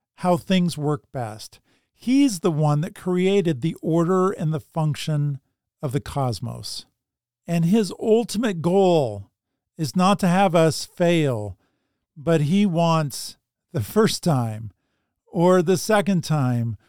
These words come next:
or if need be, the third time, to be the charm, the charm that allows us to succeed and respond correctly to his tests,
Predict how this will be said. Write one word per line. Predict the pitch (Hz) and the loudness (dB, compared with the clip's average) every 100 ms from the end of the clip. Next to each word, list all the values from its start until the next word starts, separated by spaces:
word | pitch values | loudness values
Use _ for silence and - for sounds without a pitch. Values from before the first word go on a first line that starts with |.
| _ _ | _ _
or | 160 185 | 0 2
if | 151 | 2
need | 190 190 175 | 2 2 2
be, | 165 180 | 0 0
the | 147 | 0
third | 143 - 170 165 131 | -4 -2 0 0 -2
time, | 156 139 120 113 | -2 -2 -2 -4
to | 120 | -8
be | 113 143 | -4 -4
the | 143 156 | -2 -4
charm, | - 143 131 120 107 101 _ _ - | -4 -4 -2 -2 -4 -8 _ _ -6
the | 160 | -6
charm | - 180 180 180 175 165 - _ _ | -4 0 2 4 4 0 -4 _ _
that | 156 | -6
allows | 147 139 151 175 170 | -4 0 0 0 0
us | 190 - | -2 -2
to | - 160 | -6 -6
succeed | - 165 - - 180 175 139 117 101 | -4 -6 -6 -6 -2 0 0 -2 -6
and | - 135 | -4 -4
respond | 139 - 160 160 175 180 | -4 -4 -4 -2 -2 -4
correctly | - 170 175 170 170 156 147 | -4 -2 -2 -2 -6 -4 -4
to | 143 - 180 180 | -6 -4 -2 0
his | 143 147 - | -2 -4 -8
tests, | - 139 123 117 - | -8 -4 -4 -6 -12